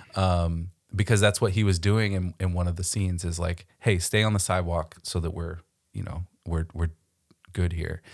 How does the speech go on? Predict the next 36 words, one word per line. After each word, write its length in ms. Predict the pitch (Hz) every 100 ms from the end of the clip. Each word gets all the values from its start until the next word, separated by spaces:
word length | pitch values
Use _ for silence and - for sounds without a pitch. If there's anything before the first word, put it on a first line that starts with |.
| - - - - -
Um, 520 | 90 85 82 80 82 _ _ _ - _ -
so 160 | -
yeah, 220 | 90 76 -
I 60 |
think 340 | 87 92 80 - _
th-, 120 | - - _ _ -
this 200 | 98 95
will 100 | 92
be 320 | 80 82 82 -
a, 460 | 82 85 82 82 - _ _ _ _
a 100 | -
cudgel 800 | 82 - 117 101 92 98 95 90 -
used 480 | 95 95 90 85 -
by 540 | 87 87 87 87 85 _ _ _ _ _ _ _ _
law 220 | 92 90
enforcement 460 | 90 87 95 85 87
and 80 | 85
politicians 600 | 92 85 85 87 - 82
to 260 | - 90 85
shut 240 | 82 82
down 280 | 82 80 80
speech 300 | 82 98 87
that 100 | -
they 60 | 85
don't 180 | 82 82
like. 460 | 87 92 - - - -
Um, 340 | 85 82 82 73
so 160 | - 85
car-, 280 | - 98 -
charges 420 | - 107 98 92
and 100 | 92
criminal 280 | - 92 90
records 340 | 85 82 87
will 80 | 85
go 220 | 82 85
up, 320 | 85 80 80